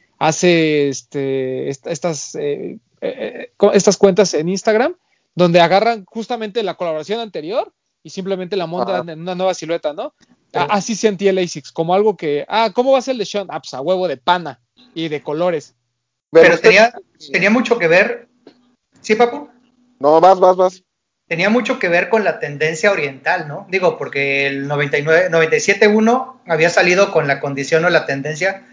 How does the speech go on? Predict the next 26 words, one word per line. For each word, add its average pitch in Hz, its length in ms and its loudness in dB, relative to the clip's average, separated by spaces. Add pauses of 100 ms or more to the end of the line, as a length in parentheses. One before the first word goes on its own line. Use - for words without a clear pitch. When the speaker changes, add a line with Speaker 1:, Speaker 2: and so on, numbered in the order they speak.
(360)
Speaker 4:
de 135 500 0
la 139 260 0
pana 180 300 4
o - 20 6
los 160 220 0
tejidos 165 420 -2
como 139 240 -6
muy 165 460 -2
pesados 175 680 0 (580)
para 160 200 6
el 143 100 2
mercado 147 400 2
asiático, 151 540 -4 (420)
eso 170 180 2
había 170 840 4
como 135 300 -14
facilitado 160 760 -2
la 156 160 -2
votación, 147 600 -4
o - 120 -8
podríamos 165 500 0
decir 165 220 -4
que 190 120 -8
facilitó 143 440 -6
la 170 100 0
votación 156 520 -2